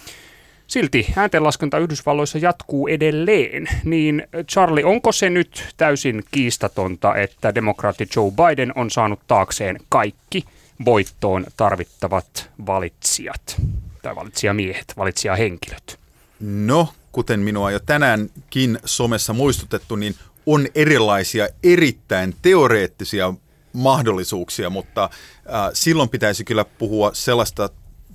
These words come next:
Speaker 2: tapahtumista, jotka olisi jopa vuodelle kakskyt kaksyt hyvin outoja. Elikkä käytännössä ei ole pienintäkään mahdollisuutta. Ja jos kyseessä olisi mikään muu ehdokas kuin presidentti Donald Trump, niin hän olisi jo ilmoittanut, että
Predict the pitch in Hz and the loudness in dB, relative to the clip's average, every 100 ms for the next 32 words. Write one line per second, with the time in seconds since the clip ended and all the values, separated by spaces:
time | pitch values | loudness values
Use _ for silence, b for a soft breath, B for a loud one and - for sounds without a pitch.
0 | - _ - 127 110 - 101 - 98 - | -20 _ -2 2 0 -2 -6 -4 -4 -4
1 | 107 98 104 101 101 95 110 101 90 - | -4 -4 -4 -2 -2 -2 -2 -4 -4 -2
2 | 117 - 104 - 143 139 - 98 - - | -2 -4 -12 -2 0 0 -2 -8 -10 -10
3 | 113 92 92 87 95 82 78 B B B | -6 -2 -2 -2 -4 -8 -8 B B B
4 | - - - 117 - - 139 123 98 95 | -20 -20 -18 -12 -12 -4 0 0 -2 -4
5 | - - 104 101 95 - - 123 123 107 | -8 -4 -2 -2 -4 -8 -4 2 2 2
6 | 90 90 - 85 85 - 98 98 104 85 | -2 -4 -6 -6 -8 -6 -2 -2 -4 -8
7 | - 85 - - 82 B B - 98 95 | -8 -10 -8 -8 -8 B B -6 -4 -2
8 | 123 101 - 135 143 113 - 101 95 104 | -4 -4 -4 -2 0 -2 -2 -4 -4 -4
9 | 101 117 147 170 127 95 90 92 101 92 | -2 0 -2 0 -2 0 -2 -2 -2 -2
10 | 104 98 87 85 - - 95 82 - 107 | -2 -2 -6 -8 -10 -12 -12 -12 -4 -2
11 | 98 95 85 - 87 90 80 73 - 185 | -2 -6 -8 -10 -8 -6 -8 -8 -2 -2
12 | 151 - B B - 101 85 - - 135 | -2 -8 B B -10 -8 -8 -10 -8 -2
13 | 156 151 113 101 95 95 92 87 - 87 | 2 2 2 0 -2 -2 -4 -6 -6 -10
14 | 82 85 85 | -8 -10 -10